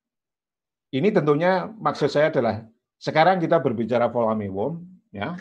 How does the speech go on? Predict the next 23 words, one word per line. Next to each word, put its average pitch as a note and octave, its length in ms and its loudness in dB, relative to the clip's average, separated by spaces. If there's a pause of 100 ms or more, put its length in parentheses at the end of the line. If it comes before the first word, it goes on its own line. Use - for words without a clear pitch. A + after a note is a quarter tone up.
(120)
orang C3+ 240 0
sangat B2+ 320 -6
banyak G#2 340 -4 (220)
membicarakan A2+ 680 0
mengenai G#2+ 380 -6
Volame G#2 400 -4
worm, D3 320 -8 (560)
ya, - 260 -6 (300)
tetapi E3 480 0 (320)
jangan A#2+ 320 -4
sampai A#2 320 0
nanti B2+ 240 -2
Volame A2 400 -2
worm G#2+ 240 -4
itu A#2+ 160 -4
mengalami A2 480 -4
nasib A2 400 -8
yang F#2 160 -10
sama G2+ 320 -8
dengan F2+ 240 -16
ini, F2 200 -18 (360)
gitu G2+ 80 -6
kan? B2+ 160 0